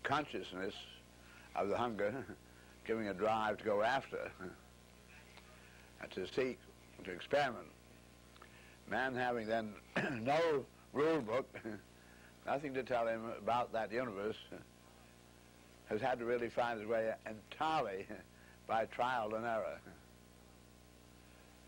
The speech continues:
There were, he had no words, <laughs> had no experience to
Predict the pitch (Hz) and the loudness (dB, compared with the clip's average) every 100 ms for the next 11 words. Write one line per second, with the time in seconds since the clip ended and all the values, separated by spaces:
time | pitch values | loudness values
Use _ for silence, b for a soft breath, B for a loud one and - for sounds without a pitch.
0 | B B - - - - - 101 110 113 | B B -20 -20 -20 -20 -4 -2 0 2
1 | 117 123 120 113 123 147 139 101 - - | 4 4 2 0 4 4 4 0 -8 -14
2 | 107 98 - - - - - - - - | -10 -10 -10 -20 -20 -20 -20 -20 -20 -20
3 | - - - 104 123 123 95 - 131 123 | -20 -18 -4 -2 2 0 0 0 0 0
4 | - 107 117 | -4 -2 0